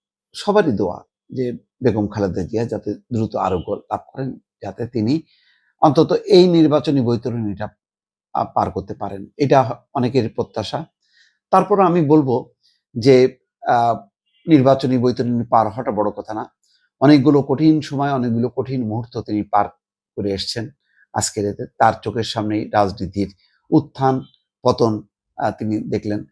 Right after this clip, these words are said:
তার নিজের জীবনের যেমন বিড়ম্বনা দেখেছেন তিনি, তেমনি দেখেছেন যে তার প্রতিপক্ষ তাকে ধ্বংস করতে গিয়ে কিভাবে নিজেই ধ্বংস হয়ে একেবারে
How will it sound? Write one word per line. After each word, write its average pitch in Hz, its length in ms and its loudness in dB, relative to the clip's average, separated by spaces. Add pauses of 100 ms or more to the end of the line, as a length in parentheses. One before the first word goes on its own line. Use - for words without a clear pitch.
(320)
তার 127 200 4
নিজের 123 400 4
জীবনের 120 540 0 (100)
যেমন 110 360 -4
বিড়ম্বনা 110 420 0
দেখেছেন 127 400 -4
তিনি, 117 240 -8 (600)
তেমনি 151 380 6 (340)
দেখেছেন 127 460 0 (440)
যে 110 360 0 (140)
তার 139 280 6
প্রতিপক্ষ 147 500 -6
তাকে 120 220 -4
ধ্বংস 123 300 -6
করতে 110 360 -6
গিয়ে 107 180 -2
কিভাবে 117 340 0
নিজেই 117 300 2
ধ্বংস 110 340 -4
হয়ে 107 320 -2 (520)
একেবারে 117 580 0